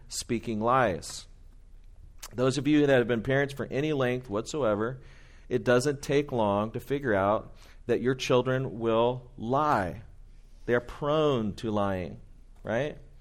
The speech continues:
I can remember just being a little kid myself, and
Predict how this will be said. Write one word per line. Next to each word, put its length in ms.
I 120
can 160
remember 260
just 280
being 200
a 40
little 200
kid 300
myself, 760
and 520